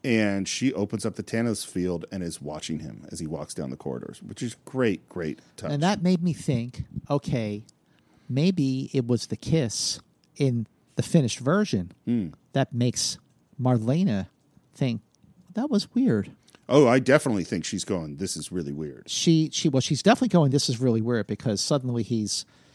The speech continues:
Speaker 2: showing her a level of interest and attention and,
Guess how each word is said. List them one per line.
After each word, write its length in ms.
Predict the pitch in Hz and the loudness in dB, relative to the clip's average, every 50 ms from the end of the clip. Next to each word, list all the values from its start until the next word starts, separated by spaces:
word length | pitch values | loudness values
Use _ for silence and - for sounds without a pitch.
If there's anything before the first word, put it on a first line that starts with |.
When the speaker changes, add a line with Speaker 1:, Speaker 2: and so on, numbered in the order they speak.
| _ _ | _ _
Speaker 2:
showing 400 | _ - - - 165 151 151 147 | _ -10 0 2 2 4 4 4
her 360 | 131 127 123 117 113 110 113 - _ _ _ _ _ - | 2 2 2 2 2 0 -2 -6 _ _ _ _ _ -6
a 60 | 127 | -2
level 460 | 127 139 156 160 139 143 127 123 120 | 4 6 6 8 8 8 6 6 6
of 220 | 113 107 - - - _ _ _ | 2 0 -2 -10 -20 _ _ _
interest 380 | 160 196 - - 170 147 - - | -2 -2 2 4 2 4 4 2
and 100 | 143 123 | 0 0
attention 560 | 113 - - 156 165 170 - - 117 92 95 - _ _ - _ _ _ _ _ _ _ - | -2 0 0 0 0 0 -2 -2 -4 -4 -4 -8 _ _ -20 _ _ _ _ _ _ _ -2
and, 360 | 147 147 143 131 127 120 | 0 2 2 2 0 -4